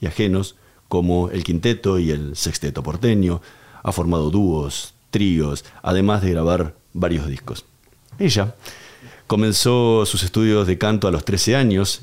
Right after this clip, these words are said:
y tres años después debutó en los escenarios. Obtuvo el segundo puesto en un concurso de tangos del Palais de Glace en Buenos Aires. Y en dos mil uno también se radicó en Barcelona,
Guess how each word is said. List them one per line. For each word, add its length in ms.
y 80
tres 240
años 220
después 400
debutó 480
en 80
los 160
escenarios. 580
Obtuvo 600
el 140
segundo 380
puesto 400
en 100
un 80
concurso 440
de 100
tangos 420
del 180
Palais 240
de 80
Glace 360
en 120
Buenos 260
Aires. 360
Y 280
en 100
dos 140
mil 120
uno 260
también 420
se 100
radicó 540
en 320
Barcelona, 600